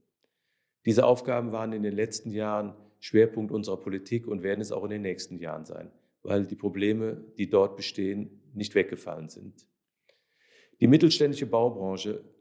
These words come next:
leistet hierbei einen wichtigen Beitrag in der Vergangenheit und wird dies auch in der Zukunft sein. Mit einhundertfünfzigtausend Mitarbeiterinnen und Mitarbeitern und einem Jahresumsatz von fünfundzwanzig Milliarden Euro ist die mittelständische Baubranche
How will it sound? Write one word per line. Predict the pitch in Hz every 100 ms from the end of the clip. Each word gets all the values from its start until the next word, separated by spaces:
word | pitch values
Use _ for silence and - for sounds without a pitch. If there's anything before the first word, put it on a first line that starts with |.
| -
leistet | 104 113 113 -
hierbei | - 123 120 120 120 - -
einen | 104 104 98
wichtigen | 107 - 110 104
Beitrag | 87 87 - - - _ _
in | - 110
der | 98
Vergangenheit | 98 104 107 120 117 117 117 - _
und | 113 107
wird | 107 110
dies | 110
auch | 107 101
in | 101
der | 98
Zukunft | - 87 82 80
sein. | - 98 104 _ -
Mit | -
einhundertfünfzigtausend | 139 135 156 139 - 143 - 123 - 113 113
Mitarbeiterinnen | 113 120 120 110 113 101 110
und | 104
Mitarbeitern | 101 113 - 90 87 - - - -
und | 107
einem | 107 101
Jahresumsatz | 101 107 117 117 120 110 104
von | - 101
fünfundzwanzig | - 127 127 - 107 107 -
Milliarden | 98 92 95 92
Euro | - 95 95 80 80 _ _ _ _
ist | 104 -
die |
mittelständische | 101 120 143 - 117 117 107 95
Baubranche | 95 107 101 95 107 107 107